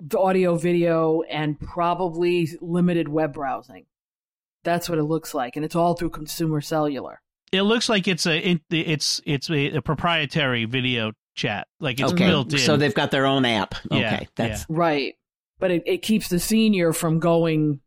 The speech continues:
Speaker 1: you know, <laughs> calling anybody or, you know, going outside the wall.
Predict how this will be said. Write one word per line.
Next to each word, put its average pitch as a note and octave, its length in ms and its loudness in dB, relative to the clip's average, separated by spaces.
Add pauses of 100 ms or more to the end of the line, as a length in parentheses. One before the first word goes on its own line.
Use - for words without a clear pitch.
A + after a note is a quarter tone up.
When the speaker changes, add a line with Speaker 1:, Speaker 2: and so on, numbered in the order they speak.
(100)
Speaker 1:
you F3 160 -2
know, C#3+ 380 0 (180)
<laughs> E3+ 200 -6
calling E3 480 2
anybody D3+ 600 0
or, C3+ 300 -2 (160)
you E3 160 -2
know, D3 140 0
going D3+ 260 0
outside C#3+ 480 0
the C#3 60 -2
wall. C3+ 480 0